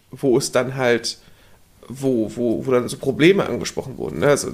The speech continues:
die guten Folgen sind ja die, die dann ja auch wirklich auf ein Problem ansprechen. Und als es dann, als, als dann die, die Thematik, äh,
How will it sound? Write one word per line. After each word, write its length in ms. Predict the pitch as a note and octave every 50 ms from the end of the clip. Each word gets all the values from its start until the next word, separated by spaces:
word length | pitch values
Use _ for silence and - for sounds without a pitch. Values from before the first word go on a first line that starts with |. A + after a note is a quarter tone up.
| - - -
die 80 | - -
guten 300 | - D3+ D#3+ D#3+ D#3 D3+
Folgen 280 | - C#3 B2+ C3 C3
sind 180 | C3 C3 B2 -
ja 80 | G2
die, 360 | A#2 B2 C#3+ D3 D3+ C#3 C#3 -
die 220 | - - A#2+ A#2
dann 160 | - A#2+ A2+
ja 80 | A2 F#2
auch 140 | D#2 - -
wirklich 220 | C3 - - -
auf 100 | - -
ein 60 | -
Problem 360 | - - - - - B2+ - A1
ansprechen. 440 | C#2 C#2+ - - - - - C2+ - - - - - - - - -
Und 260 | - A#2+ A#2 - -
als 260 | - F2+ C3 C3 -
es 120 | C#3+ C3+ -
dann, 380 | - C#3 C3 B2+ C3 A#2+ F2+ - - - - - -
als, 380 | F#2+ G#2 G2+ - - - -
als 180 | - B2 B2+ -
dann 160 | - C3 B2+
die, 220 | A#2+ B2 A#2+ G#2+
die 180 | - - - B2+
Thematik, 720 | - - C#3+ C3 B2+ A#2 B2 C3+ - D#3 C#3+ C3 - -
äh, 380 | - - B2 C3 B2+ B2 B2+ -